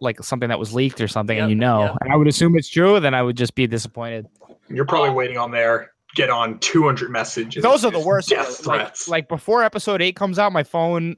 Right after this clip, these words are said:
Speaker 1: i-, i-, is not being turned on. I'm, I'm not looking at a computer for, like, a week at least.
Speaker 2: Yeah.
Speaker 1: Same thing I did with, with episode seven.
Speaker 2: We'll do a full Star Wars pod.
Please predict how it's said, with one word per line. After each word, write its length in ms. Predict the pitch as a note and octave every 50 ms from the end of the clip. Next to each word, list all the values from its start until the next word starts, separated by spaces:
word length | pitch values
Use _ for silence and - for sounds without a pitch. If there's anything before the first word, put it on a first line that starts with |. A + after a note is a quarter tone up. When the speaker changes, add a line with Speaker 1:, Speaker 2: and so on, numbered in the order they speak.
| - -
Speaker 1:
i-, 40 | -
i-, 360 | E3 - - B2 C3 D#3 D3+ -
is 120 | D3+ C#3+ C3
not 200 | D3 D3 C#3+ C#3
being 140 | D3+ C#3+ C3
turned 240 | - D3 C#3+ C#3+
on. 320 | D3 D3 D3+ D3+ D3 D3 C#3
I'm, 180 | B2 A#2+ A#2+
I'm 100 | - C3
not 160 | B2+ C3+ C3 B2
looking 220 | C3+ - - C#3+
at 100 | C3+ B2+
a 60 | B2
computer 420 | - B2 A2 - C#3 D3 C#3+ D3 C#3
for, 140 | - D3+
like, 160 | D3 D#3 C#3+ -
a 80 | B2+
week 260 | A#2 A#2+ A#2+ G#2+ G2
at 140 | A2+ G#2 G2
least. 160 | G#2 G2 G#2
Speaker 2:
Yeah. 80 | D3+ C#3
Speaker 1:
Same 200 | B2+ E3 D#3+ D3+
thing 140 | D3+ D3+ D3
I 60 | C3
did 160 | C3 C3 B2
with, 180 | A#2 A#2+ A#2+ - B2+
with 120 | B2 A#2
episode 380 | A#2+ A2+ - A2 - A#2 G#2+ G2+
seven. 200 | - A#2 A2 A2
Speaker 2:
We'll 120 | C#3 D#3 -
do 120 | C4+ C4 A3
a 40 | F#3+
full 220 | - - G3+ E3+
Star 260 | - F3 E3 D3+ C#3+
Wars 160 | C3+ B2 A#2 -
pod. 280 | - A#2 G2 F#2+ -